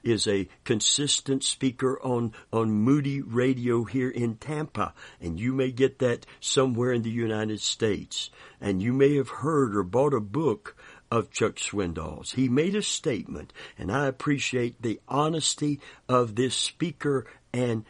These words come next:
pastor. And he said, "The longer I live, the more I am convinced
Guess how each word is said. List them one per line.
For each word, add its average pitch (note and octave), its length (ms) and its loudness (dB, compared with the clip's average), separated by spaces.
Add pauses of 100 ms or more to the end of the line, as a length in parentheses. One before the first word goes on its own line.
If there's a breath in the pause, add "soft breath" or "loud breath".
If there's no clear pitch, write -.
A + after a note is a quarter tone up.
(160 soft breath)
pastor. D#2 680 -8 (520 soft breath)
And G#2 200 0
he D#3 180 -2
said, E2+ 560 2 (320 soft breath)
"The F2 120 -6
longer C3 920 0
I C#3 220 0
live, F#2+ 480 -2
the A2+ 100 4
more C3 560 2
I D3+ 140 -2
am D3+ 160 -2
convinced A2+ 800 -4